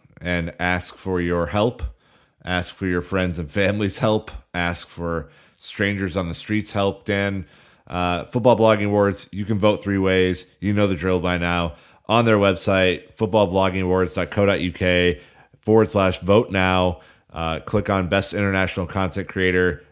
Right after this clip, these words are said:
We are the London is Blue podcast, as you know. Hit that for a vote. While you're at it, go hit, uh,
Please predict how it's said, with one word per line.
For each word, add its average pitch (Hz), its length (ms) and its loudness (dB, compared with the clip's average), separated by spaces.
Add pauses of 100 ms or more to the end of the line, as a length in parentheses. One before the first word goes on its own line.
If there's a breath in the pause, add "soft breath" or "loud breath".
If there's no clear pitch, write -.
We 104 140 0
are 110 80 6
the 95 100 0
London 92 320 -2
is 87 160 -6
Blue 85 160 -6
podcast, 107 640 0
as 90 140 -8
you 95 80 -2
know. 98 340 0 (300 soft breath)
Hit 117 220 -2
that 107 260 2
for 101 100 0
a 92 60 0
vote. 95 420 0 (220)
While 104 200 2
you're 104 160 2
at 95 200 4
it, 95 240 0
go 95 100 -2
hit, 98 380 0
uh, 90 380 -2